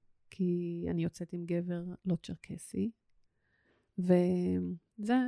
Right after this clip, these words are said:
זה העיקר הקושי היה. זאת אומרת, לה-, להצליח בכפר להכיל את הדבר הזה של, היא, זהו, היא, היא השתגעה, כאילו, צריך לאשפז אותה.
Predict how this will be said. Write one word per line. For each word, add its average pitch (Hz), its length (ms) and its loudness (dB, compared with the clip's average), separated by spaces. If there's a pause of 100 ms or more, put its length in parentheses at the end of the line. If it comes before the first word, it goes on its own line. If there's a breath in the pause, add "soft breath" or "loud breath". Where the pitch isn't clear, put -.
(100)
זה 233 200 0
העיקר 240 580 0
הקושי 202 440 -4
היה. 175 280 -4 (300)
זאת - 80 -20
אומרת, 180 220 -4
לה-, 175 220 -2
להצליח 185 680 -4
בכפר 180 540 -4
להכיל 175 440 -2
את - 100 -4
הדבר 165 360 -4 (100)
הזה 190 340 -2 (100)
של, 175 340 -6 (1120)
היא, 175 220 6
זהו, 170 260 6
היא, 160 220 0
היא 170 320 -4
השתגעה, 151 420 0 (280)
כאילו, - 440 -2 (1600 loud breath)
צריך - 160 2
לאשפז 175 500 4
אותה. 165 200 -2